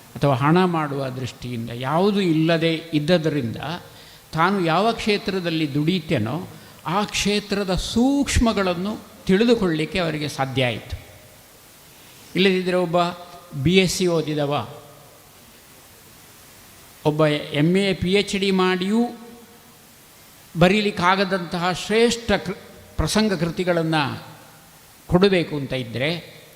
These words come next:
ಅವರು ಅದರಲ್ಲಿ ಎಷ್ಟು ಆಳವಾಗಿ ಹೋಗಿದ್ದಾರೆ, ಎಷ್ಟು ಲೀನವಾಗಿದ್ದಾರೆ, ಎಷ್ಟು, ಆ, ಬದ್ಧರಾಗಿದ್ದಾರೆ ಎಂಬುದು ನಮಗೆ ಗೊತ್ತಾಗ್ತದೆ. ಯಾಕಂದ್ರೆ ನಾವು, ನಾವೆಲ್ಲ ಜನಸಾಮಾನ್ಯರು ಹೇಗೆ ಮಾಡ್ತೇವೆ ಅಂದರೆ, ಚೆಂಡೆ ಕೇಳ್ತದೆ, ಒಳ್ಳೆ ಸ್ವರ ಕೇಳ್ತದೆ, ಅದರಿಂದ ನಮಗೆ ಒಂಥರ ಇಮೋಷನ್ ಆಗ್ತದೆ, ಆ,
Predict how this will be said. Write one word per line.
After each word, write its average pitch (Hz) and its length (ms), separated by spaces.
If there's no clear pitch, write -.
ಅವರು 165 200
ಅದರಲ್ಲಿ 170 300
ಎಷ್ಟು 185 240
ಆಳವಾಗಿ 175 480
ಹೋಗಿದ್ದಾರೆ, 143 640
ಎಷ್ಟು 156 400
ಲೀನವಾಗಿದ್ದಾರೆ, 147 880
ಎಷ್ಟು, 151 480
ಆ, 143 80
ಬದ್ಧರಾಗಿದ್ದಾರೆ 156 840
ಎಂಬುದು 143 360
ನಮಗೆ 135 240
ಗೊತ್ತಾಗ್ತದೆ. 120 520
ಯಾಕಂದ್ರೆ - 760
ನಾವು, 175 400
ನಾವೆಲ್ಲ 185 240
ಜನಸಾಮಾನ್ಯರು 190 760
ಹೇಗೆ 185 180
ಮಾಡ್ತೇವೆ 170 360
ಅಂದರೆ, 151 400
ಚೆಂಡೆ - 640
ಕೇಳ್ತದೆ, 220 420
ಒಳ್ಳೆ 160 420
ಸ್ವರ 156 260
ಕೇಳ್ತದೆ, 156 600
ಅದರಿಂದ 156 400
ನಮಗೆ 147 640
ಒಂಥರ 139 220
ಇಮೋಷನ್ 143 480
ಆಗ್ತದೆ, 139 480
ಆ, - 840